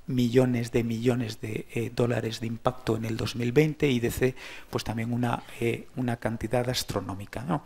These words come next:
Y cuando uno analiza lo que está ocurriendo detrás, ve grandes apuestas de gobiernos como el gobierno de Alemania, donde la señora Merkel es la abanderada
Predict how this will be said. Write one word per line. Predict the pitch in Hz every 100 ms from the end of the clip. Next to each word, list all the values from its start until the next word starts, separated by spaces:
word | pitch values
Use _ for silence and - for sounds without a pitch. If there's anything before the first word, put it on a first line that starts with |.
| - - - - - -
Y | 139
cuando | - 131 143
uno | 175 180
analiza | 170 160 -
lo | 151 147
que |
está | 139 143
ocurriendo | - 139 135
detrás, | 135 131 143 131 127
ve | 131
grandes | 120 131 135 -
apuestas | 123 131 127 - 135 127
de | 117
gobiernos | 113 117 117 127
como | - 120
el | 110
gobierno | 104 113 120 120 120
de | 117
Alemania, | 113 135 127 127
donde | 127 113 -
la | 107
señora | 104 113 113 117
Merkel | 117 127 - - 165
es | 185 117 127
la | 117
abanderada | 120 117 123 123 123 139